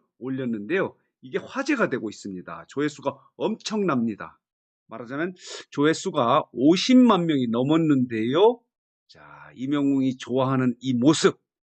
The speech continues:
여기서, 자, 보시겠습니다. 자, 이게 지금, 어, 유튜브에 나와 있는 영상의 캡처의 모습인데요. 어제 언박싱하는 모습입니다. 렉스턴, 지포 렉스턴의 모습인데요.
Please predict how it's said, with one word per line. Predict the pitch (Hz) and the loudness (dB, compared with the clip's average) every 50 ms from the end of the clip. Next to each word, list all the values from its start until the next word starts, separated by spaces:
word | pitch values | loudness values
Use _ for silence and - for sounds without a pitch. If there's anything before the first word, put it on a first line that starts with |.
| _ _ - | _ _ -20
여기서, | 110 110 110 113 - 113 104 92 101 131 180 226 240 - _ | -20 -18 -18 -16 -12 -10 -10 -6 -4 -4 -4 -4 -6 -8 _
자, | - 101 - | -12 -10 -8
보시겠습니다. | - 131 127 127 139 135 135 139 143 139 131 120 98 95 98 123 156 202 233 226 - _ _ _ _ _ _ _ _ | -6 -6 -4 -2 -2 -2 0 0 0 2 2 0 0 0 0 0 0 0 0 -2 -8 _ _ _ _ _ _ _ _
자, | - 143 - - | -16 -14 -12 -10
이게 | 170 180 165 208 190 | -10 -6 -4 -4 -4
지금, | 151 180 185 196 156 143 170 196 165 120 95 - _ _ _ _ _ _ _ _ | -2 0 0 2 2 2 2 2 2 0 0 -2 _ _ _ _ _ _ _ _
어, | - 120 127 127 131 131 131 135 135 131 127 | -16 -14 -12 -12 -10 -10 -8 -8 -8 -8 -8
유튜브에 | 147 185 202 _ - - - 233 190 226 220 220 208 | -8 -10 -10 _ -14 -10 -8 -4 0 4 4 4 6
나와 | 185 147 143 147 147 147 | 4 4 4 4 4 4
있는 | 143 139 135 139 156 190 220 240 233 247 - _ _ _ _ - | 4 4 4 4 4 4 4 4 2 -2 -4 _ _ _ _ -6
영상의 | 120 139 151 170 180 175 - 170 170 170 160 - | -4 -2 0 0 -2 -2 -2 -2 -2 -2 -2 -4
캡처의 | - - 262 262 _ _ - - 233 240 240 214 | -6 -8 -8 -8 _ _ -8 -4 0 4 4 4
모습인데요. | 175 151 143 - - 151 143 139 123 117 107 110 113 123 151 196 220 220 - _ _ _ _ _ _ _ _ | 4 2 -2 -4 -4 -4 -2 0 0 0 -2 -2 0 2 2 2 2 0 -2 _ _ _ _ _ _ _ _
어제 | - 123 139 127 143 185 202 208 202 - _ _ - | -10 -10 -8 -4 -4 -2 -2 -2 -4 -8 _ _ -8
언박싱하는 | - 190 175 170 _ - - 156 - - - - 165 143 131 131 123 113 104 | -6 -6 -6 -6 _ -4 -4 -4 -4 -4 -6 -2 -2 -2 0 0 -2 -2 -2
모습입니다. | 101 101 - - 95 92 92 87 85 80 80 80 78 76 76 73 71 69 67 71 87 | -4 -6 -8 -10 -12 -10 -10 -10 -10 -12 -12 -12 -12 -12 -14 -14 -14 -14 -14 -16 -16
렉스턴, | 104 107 - - _ - 143 151 175 190 185 _ _ _ _ _ _ | -16 -18 -18 -18 _ -8 -6 -6 -6 -6 -10 _ _ _ _ _ _
지포 | - 143 143 139 - 143 139 | -12 -12 -12 -10 -10 -8 -6
렉스턴의 | 135 135 135 131 - - 143 123 123 120 | -6 -6 -6 -8 -12 -10 -6 -4 -4 -2
모습인데요. | 120 123 120 - 147 139 143 131 127 131 139 127 117 113 107 110 120 135 160 196 214 196 | -2 -4 -6 -6 -6 -2 -2 0 0 2 2 2 2 2 2 2 0 2 0 0 -2 -4